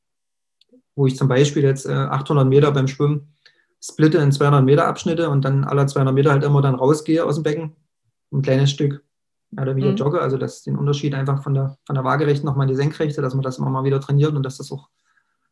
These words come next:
Speaker 1: mal wieder verinnerlicht wird und dann wieder reinspringe und nochmal zweihundert Meter relativ, relativ zügig schwimme. Solche Sachen, das zähle ich jetzt mal unter Wechseltraining mit. Und natürlich, was jetzt auch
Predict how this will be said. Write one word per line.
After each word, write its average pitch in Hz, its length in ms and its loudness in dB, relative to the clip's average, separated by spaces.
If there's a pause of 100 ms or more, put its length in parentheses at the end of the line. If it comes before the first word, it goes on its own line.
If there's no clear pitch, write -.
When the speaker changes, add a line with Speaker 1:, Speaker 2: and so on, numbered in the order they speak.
(100)
Speaker 1:
mal 143 120 0
wieder 147 120 4
verinnerlicht 160 480 -4
wird 156 260 0 (300)
und 143 160 -4
dann 139 100 4
wieder 135 140 6
reinspringe 151 420 -2
und 135 60 2
nochmal 147 240 2
zweihundert 147 300 0
Meter 147 180 2
relativ, 147 460 -2 (100)
relativ 139 300 -6
zügig 147 320 -6
schwimme. 151 400 -6 (280)
Solche 139 300 4
Sachen, 156 380 -2 (300)
das - 440 -10 (720)
zähle 143 200 0
ich 139 80 2
jetzt 143 100 -6
mal 151 60 -2
unter 143 160 -2
Wechseltraining 147 500 -2
mit. 151 220 -4 (880)
Und 131 460 0
natürlich, 143 400 0
was 131 140 -2
jetzt 139 160 -6
auch 139 200 -8